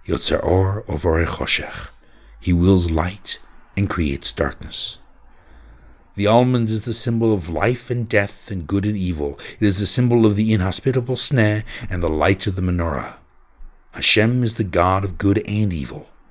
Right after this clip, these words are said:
The evil the people have suffered is not a trick from Moshe. It is not the result of some dark force. It is not the result of Hashem himself being evil. No, everything comes in one package.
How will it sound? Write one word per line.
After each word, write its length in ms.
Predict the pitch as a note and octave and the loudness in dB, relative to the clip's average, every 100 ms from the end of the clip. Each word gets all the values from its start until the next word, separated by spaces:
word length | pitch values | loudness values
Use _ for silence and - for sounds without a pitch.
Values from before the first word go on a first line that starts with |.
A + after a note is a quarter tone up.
| _ _ _ - - _ _ | _ _ _ -20 -20 _ _
The 180 | - - | -8 0
evil 240 | A#2 A#2+ A#2+ | 2 4 2
the 100 | A#2 | 2
people 300 | A2+ A2+ A2 | -2 0 -2
have 80 | |
suffered 400 | - - F#2 G2+ | -2 -2 -2 -2
is 100 | G2 | -4
not 120 | A#2+ B2 | -2 -4
a 40 | |
trick 380 | - - - - | -4 -2 -2 -4
from 180 | D#2 C2 | -8 -6
Moshe. 440 | A#1+ - B1 - - _ _ - - _ _ - | -2 -2 -4 -8 -16 _ _ -20 -20 _ _ -6
It 40 | |
is 80 | F2+ | -2
not 180 | G#2 G#2 | 2 2
the 80 | A2 | 4
result 440 | G#2 F#2+ G2+ G2+ | 4 6 4 4
of 100 | A2 | -2
some 200 | - G2+ | 0 0
dark 320 | F#2 D#2 - | 2 0 0
force. 560 | - E2+ C#2+ - - - - - - - | -4 -6 -6 -8 -12 -12 -20 -20 -20 -8
It 100 | F#2 | -4
is 100 | F2+ | 2
not 140 | G2+ | 2
the 80 | G#2+ | 4
result 460 | G2 F#2 F#2+ F#2 - - | 2 6 6 4 -2 -10
of 100 | E2+ | -6
Hashem 320 | F2 - E2+ | -2 0 2
himself 600 | G2 - A#2 D#2 - - | 2 0 -2 -4 -10 -8
being 200 | D#2+ E2 | -6 -4
evil. 380 | D#2+ C#2+ B1+ - - - - - - - - - - - - - _ - - F2+ | -4 -6 -8 -18 -20 -20 -20 -20 -20 -20 -20 -20 -20 -20 -20 -20 _ -20 -4 2
No, 380 | F2 E2 F2 - - - - - - | 4 2 -2 -10 -20 -20 -20 -8 0
everything 440 | F#2 G#2 G2+ G#2 | 4 4 4 -2
comes 500 | E2+ E2 D2 D#2 C#2+ | 0 -2 -2 -4 -6
in 160 | D2+ C2 | -6 -2
one 280 | C#2 D2+ D2 | -2 -2 -4
package. 640 | - - - - - - | -4 -6 -8 -10 -12 -10